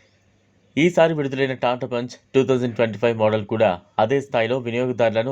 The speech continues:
ఆకట్టుకుంటోంది. అందుకే ఇప్పుడు ఈ కారు విశేషాలను పూర్తిగా తెలుసుకుందాం. ముందుగా కారు లోపలి ఇంటీరియర్ విషయానికి వస్తే, టాటా పంచ్లో ఎంతో ఆధునికత కనిపిస్తోంది. ప్రయాణికులకు సౌకర్యం కలిగించేలా సీట్లు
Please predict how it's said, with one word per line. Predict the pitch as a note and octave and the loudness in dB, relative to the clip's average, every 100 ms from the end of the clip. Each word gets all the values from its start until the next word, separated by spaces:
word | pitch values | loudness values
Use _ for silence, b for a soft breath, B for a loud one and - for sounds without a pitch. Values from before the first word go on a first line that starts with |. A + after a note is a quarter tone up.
| A#2+ | -2
ఆకట్టుకుంటోంది. | B2 B2+ A2+ A2+ G#2+ G#2+ F2+ D#2 b b b b C3 | -2 -6 -8 -4 2 2 2 -6 b b b b -2
అందుకే | F3+ E3+ C3+ D3 - A#2 | 0 0 0 -2 -4 -2
ఇప్పుడు | B2+ A#2+ F2 - - A#2 | 0 2 0 -2 -4 0
ఈ | C#3 C#3 | 2 2
కారు | A#2+ A2 | 0 0
విశేషాలను | G#2+ A2 G#2 G#2+ A#2+ D3 | -4 -4 0 0 0 -2
పూర్తిగా | C3 C3 B2 A#2+ A#2+ | 0 0 2 0 0
తెలుసుకుందాం. | A#2 G#2+ A2+ F#2 E2+ b b b b b b b b - C#3+ | -4 -6 -4 -2 -4 b b b b b b b b -2 2
ముందుగా | F3+ F3 D#3+ D3+ | 4 4 4 2
కారు | C3 C3+ C#3+ B2+ | 0 0 -2 -4
లోపలి | C3 C3+ B2+ C3+ - B2+ | -2 -2 -2 -2 -2 -2
ఇంటీరియర్ | C#3+ C#3+ C3+ B2 | 0 2 4 2
విషయానికి | A2+ A#2+ A2+ | 2 0 0
వస్తే, | A2 B2+ F#2+ - b b - | 0 0 0 -2 b b -4
టాటా | C3 C#3+ C#3+ | -4 -2 -4
పంచ్లో | B2 A2+ A2+ B2 C#3 _ A2+ B2 | -4 -6 0 0 0 _ 0 0
ఎంతో | C#3 C3+ A#2 | 2 2 2
ఆధునికత | B2 B2+ B2 A2 | 0 -4 -6 -4
కనిపిస్తోంది. | A2+ G#2+ G#2+ A2 G#2 G#2 A2 b b _ | -4 -6 -2 0 2 0 -2 b b _
ప్రయాణికులకు | C3 C#3+ D#3 D3+ C3 B2 B2 D3+ C3+ | 0 0 -2 -6 -4 -2 -2 -2 2
సౌకర్యం | A2+ A#2+ C3+ B2 A2+ A2 | 0 0 -4 -4 -2 -2
కలిగించేలా | G#2 G#2+ G2+ G#2+ B2 C3+ | -2 -4 -4 0 0 0
సీట్లు | B2 A#2+ A#2+ | -2 -2 -2